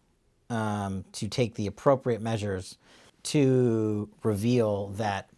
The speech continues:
possible crime. Now, that doesn't break the whole attorney-client privilege. You're just allowed to tell the authorities that specific piece of it.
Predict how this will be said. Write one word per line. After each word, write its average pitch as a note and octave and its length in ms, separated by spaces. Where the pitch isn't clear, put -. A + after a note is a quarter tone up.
possible G2 540
crime. G2+ 360
Now, D3+ 280
that D3+ 160
doesn't G3+ 240
break F#3+ 220
the D3+ 80
whole C#3+ 140
attorney-client B2+ 540
privilege. D#3+ 640
You're D#3 200
just E3 220
allowed C3 300
to A2+ 80
tell B2 260
the A#2 100
authorities A2 360
that G#2+ 180
specific G2+ 500
piece - 260
of E2+ 120
it. - 200